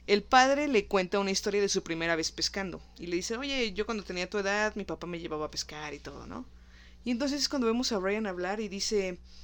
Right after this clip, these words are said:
eh, pregunta si el, el pez se murió. Y Tench se queda así como de, "No mames".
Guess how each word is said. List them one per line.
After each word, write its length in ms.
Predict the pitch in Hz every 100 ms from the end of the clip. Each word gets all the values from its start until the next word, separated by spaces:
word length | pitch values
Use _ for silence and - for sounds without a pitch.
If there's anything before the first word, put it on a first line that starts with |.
| - - - - - - -
eh, 400 | 196 196 190 185
pregunta 460 | 208 208 277 262 240
si 140 | - 214
el, 100 | - -
el 120 | - 196
pez 200 | 220 214
se 100 | 202
murió. 340 | 175 170 185 - - - - - - - - - - - -
Y 120 | 202
Tench 340 | - 190 196
se 220 | - - 180
queda 140 | 190
así 120 | 185
como 140 | - 185
de, 100 | 175
"No 220 | 175 190
mames". 960 | 202 220 254 269 - - 302 294 262